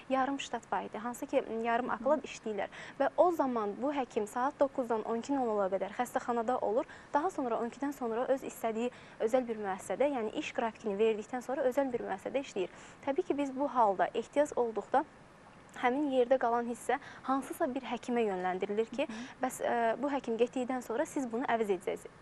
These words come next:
Speaker 1: edəcəksiniz. Həmin xəstələr gəldikdə həmin əvəz edici həkimə müraciət eləyirlər. Həkim, ə, kliniki gedişatı xəstədən dinlədikdən sonra, ə, həmin həkimlə, hansı ki, o yarım ştat vahidi olan həkimlə əlaqə saxlayır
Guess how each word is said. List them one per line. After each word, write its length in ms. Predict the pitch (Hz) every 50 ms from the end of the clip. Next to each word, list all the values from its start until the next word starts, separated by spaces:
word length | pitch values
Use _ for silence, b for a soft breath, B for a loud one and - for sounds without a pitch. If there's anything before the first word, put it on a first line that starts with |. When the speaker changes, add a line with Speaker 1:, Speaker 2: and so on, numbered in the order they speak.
| -
Speaker 1:
edəcəksiniz. 540 | 214 202 202 190 - - 220 - - - - - B B B B B B
Həmin 220 | 262 269 320 339 -
xəstələr 400 | 370 330 - - 294 277 254 247
gəldikdə 560 | - 226 214 208 190 190 196 - - 220 247 254
həmin 220 | 254 240 269 285 -
əvəz 240 | 240 233 247 240 240 233
edici 180 | 202 233 262 233
həkimə 300 | 247 233 - 262 247 240
müraciət 400 | 226 208 202 196 214 226 - -
eləyirlər. 400 | 214 196 190 180 - 220 240 277 - B B B B B 277
Həkim, 240 | 269 - 339 359
ə, 180 | 349 - 269 247 233 233 240
kliniki 400 | - - 269 254 254 254 - 330 -
gedişatı 480 | - 240 214 - - 214 202 - - 202
xəstədən 400 | - 233 - - 233 226 254 254 240
dinlədikdən 580 | 233 226 226 220 208 220 214 - 247 233 247 -
sonra, 320 | 214 190 - - 233 277 302 B B B B B -
ə, 140 | - 214 208 208 214 240
həmin 180 | 247 262 269
həkimlə, 540 | 247 247 220 - - 214 202 202 196 - - - - - -
hansı 260 | 214 214 214 - 226
ki, 180 | - - 214
o 180 | 190 - 202 202
yarım 320 | 196 220 214 202 208 214 -
ştat 240 | - - 208 - -
vahidi 240 | 202 202 202 208
olan 160 | 208 202 202 208 226
həkimlə 300 | 214 - 214 202 196 196 -
əlaqə 400 | - 214 214 196 196 247 277 -
saxlayır 400 | 294 277 - - 269 269 269